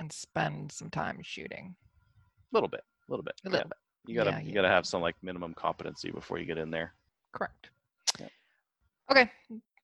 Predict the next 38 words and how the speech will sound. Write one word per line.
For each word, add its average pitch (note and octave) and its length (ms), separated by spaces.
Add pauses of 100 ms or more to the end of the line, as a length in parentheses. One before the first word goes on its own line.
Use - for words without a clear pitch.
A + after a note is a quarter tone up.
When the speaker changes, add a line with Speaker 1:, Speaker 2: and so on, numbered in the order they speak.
(140)
Speaker 1:
I G#3+ 80
think G#3 180
we F#3+ 80
should F#3 220
actually - 340
discuss E3+ 460
it E3 80
as E3 160
a E3 60
show F3 200
topic, - 400
though, G3 120 (300)
at F#3+ 140
some - 140
point. - 160 (280)
So, D3+ 80
Speaker 2:
Mm-hmm. E3 80 (640)
Speaker 1:
yep. C#4+ 140 (520)
If - 80
you'd A#3 140
like A#3 180
to - 140
email A3+ 160
the A3 80
show, G#3 260
send G#3+ 220
us G3+ 180
an F3 220 (260)
email F3 320
at G#2 160
slamfireradio F3 800
at F#3 80
gmail E3 320
dot F3+ 160
com. A#3 300 (1080)
All E3+ 140
right, G3+ 300 (380)
Patreonies. G#3+ 920